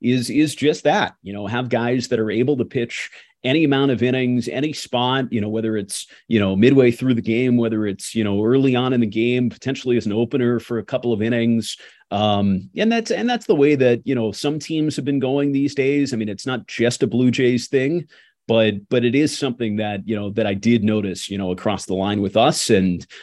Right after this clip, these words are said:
you know, saw again, just following box scores up with you guys.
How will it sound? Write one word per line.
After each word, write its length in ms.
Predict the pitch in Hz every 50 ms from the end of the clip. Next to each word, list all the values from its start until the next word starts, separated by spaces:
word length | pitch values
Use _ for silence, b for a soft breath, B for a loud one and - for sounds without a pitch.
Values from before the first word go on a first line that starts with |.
| B B
you 140 | - 113 107
know, 100 | 110 104
saw 360 | - - 123 104 104 107 104
again, 400 | 101 90 - 110 107 110 110 104
just 180 | 98 - -
following 360 | - 104 104 107 104 104 98 98
box 280 | 107 107 98 - -
scores 380 | - - 117 107 107 98 - 117
up 120 | 104 101
with 160 | 110 - 95
you 120 | - 107 101
guys. 440 | 104 82 60 62 - - - -